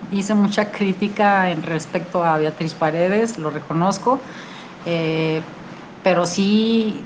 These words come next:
sí me pone así como que a pensar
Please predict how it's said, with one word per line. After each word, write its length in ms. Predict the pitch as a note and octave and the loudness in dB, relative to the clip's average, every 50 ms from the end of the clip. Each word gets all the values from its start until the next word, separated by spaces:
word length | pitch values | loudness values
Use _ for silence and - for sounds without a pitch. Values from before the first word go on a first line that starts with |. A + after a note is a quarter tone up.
| - - - | -12 -14 -16
sí 260 | - - - - G3+ G#3 | -14 -6 0 2 6 6
me 140 | G#3 A3 | 6 6
pone 500 | A3+ A3 - G#3 G3+ G3+ G#3 G#3 G#3+ G#3 | 4 2 2 2 4 4 6 4 6 4
así 240 | G3 F#3+ F#3+ - G#3 | 4 2 0 -2 -4
como 320 | - - G#3 G3+ G3 G3 F#3+ | -4 -2 -2 -2 -2 -2 -2
que 100 | - F3+ | -4 -4
a 120 | F3 - | -4 -4
pensar 560 | - E3+ E3 D#3 - - F3 F3+ F3+ F3+ F#3 | -2 -2 -2 -2 0 2 2 2 2 0 -4